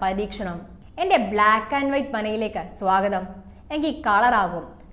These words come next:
കറുപ്പിലും വെളുപ്പിലും വിസ്മയിപ്പിച്ച് ഭ്രമിപ്പിക്കുന്ന ഭ്രമയുഗം കാണാൻ കട്ട കാത്തിരിപ്പ്. ഒന്നും നോക്കാതെ മമ്മൂട്ടി ഇത് ഏറ്റെടുക്കില്ല എന്നറിയാം. അതുകൊണ്ട് ഞങ്ങൾക്ക് നല്ല പ്രതീക്ഷയുണ്ട്. മഹാനടന്റെ രാക്ഷസ നടനത്തിനായി കാത്തിരിക്കുന്നു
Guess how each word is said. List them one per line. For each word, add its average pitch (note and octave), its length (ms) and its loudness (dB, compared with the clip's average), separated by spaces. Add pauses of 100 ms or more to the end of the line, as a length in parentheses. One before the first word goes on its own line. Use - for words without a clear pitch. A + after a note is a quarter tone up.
(100)
കറുപ്പിലും A#3+ 560 2
വെളുപ്പിലും B3 460 0
വിസ്മയിപ്പിച്ച് B3 600 -4
ഭ്രമിപ്പിക്കുന്ന A#3+ 800 -4
ഭ്രമയുഗം A3+ 640 -2
കാണാൻ A3 260 2 (420)
കട്ട A3+ 200 0
കാത്തിരിപ്പ്. G3 800 0 (580)
ഒന്നും F4+ 360 2
നോക്കാതെ D4 440 2
മമ്മൂട്ടി B3+ 580 0
ഇത് A3 160 -2
ഏറ്റെടുക്കില്ല F#3+ 1040 -2
എന്നറിയാം. F#3 520 -6 (440)
അതുകൊണ്ട് A3+ 400 0
ഞങ്ങൾക്ക് B3 520 0
നല്ല F#3+ 460 -2
പ്രതീക്ഷയുണ്ട്. G3+ 840 -4 (680)
മഹാനടന്റെ C#4+ 680 2
രാക്ഷസ A#3 540 2
നടനത്തിനായി G#3+ 720 -2
കാത്തിരിക്കുന്നു G3+ 1040 0